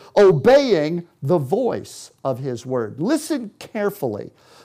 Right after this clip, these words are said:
because the Bible never wastes a single word or a single phrase.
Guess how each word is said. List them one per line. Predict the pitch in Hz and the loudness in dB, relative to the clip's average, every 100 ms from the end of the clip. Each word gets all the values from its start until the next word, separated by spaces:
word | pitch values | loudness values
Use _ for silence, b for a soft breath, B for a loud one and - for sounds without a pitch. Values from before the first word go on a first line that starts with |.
| - | 2
because | 233 | 2
the | 220 | 4
Bible | 170 214 202 185 | 0 2 0 0
never | 175 233 262 | 0 -2 -2
wastes | 226 185 185 180 - - - | 0 0 0 -4 -16 -20 -8
a | 143 | -8
single | - - 214 214 208 180 | -8 -8 -6 -4 -2 0
word | 151 143 | 0 0
or | 139 | -2
a | 127 | -6
single | - 156 156 | -6 -6 -6
phrase. | 147 196 196 - 120 | -6 -4 -4 -8 -12